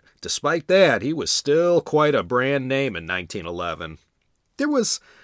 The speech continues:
some overlap in ideology, but neither one of these two factions was willing to yield to the other about the new post-imperial power structure. Amidst this well-known turmoil from Chinese history,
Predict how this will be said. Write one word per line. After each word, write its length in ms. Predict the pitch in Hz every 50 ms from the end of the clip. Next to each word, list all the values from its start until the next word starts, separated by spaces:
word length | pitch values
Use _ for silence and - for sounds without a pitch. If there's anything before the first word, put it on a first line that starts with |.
| - _ _
some 420 | - - - - 185 170 165 156 135
overlap 640 | 135 143 131 139 143 131 127 123 120 120 - -
in 80 | 95 98
ideology, 720 | 101 98 95 95 92 90 87 90 95 92 87 - - 85
but 180 | 73 85 - - _ _ _ _ _
neither 300 | - 120 123 117 104 87
one 160 | 90 87 85
of 80 | 82 82
these 160 | - - -
two 160 | - 113 92
factions 560 | - - 87 85 87 - - - 78 76 -
was 140 | 90 82 95
willing 320 | 95 101 95 87 92 85
to 100 | - 95
yield 640 | 85 87 92 117 131 131 123 104 87 80 - 80 - - _ _ -
to 100 | - 117
the 160 | 92 92 104
other 320 | 104 104 110 95 87 76 73
about 380 | 76 76 - 85 82 - _
the 260 | - 80 78 78 - _ _ _ _ _ _ _ _
new 480 | 98 101 110 110 104 95 90 90 87 - - _ _ _ _ _ _ _ _ _ _ _ _ -
post-imperial 1000 | - - 123 123 - - - 107 87 82 - - 127 110 104 98 95 82 78 76
power 380 | - - 101 92 95 92 82 -
structure. 640 | - - - 87 - - - - - - - - - _ _ _ _ _ _ _ _ _ _ _ _ _ _ _ _ _ -
Amidst 320 | 165 180 233 233 - - -
this 160 | 156 - -
well-known 680 | 127 117 135 139 147 156 156 147 139 135 131 135 139
turmoil 720 | - - - 151 127 120 113 104 90 87 82 80 90 95 104
from 200 | - 87 80 -
Chinese 520 | - - 113 98 98 95 104 98 87 -
history, 680 | - 127 98 - - - 80 78 76 76 78 78 78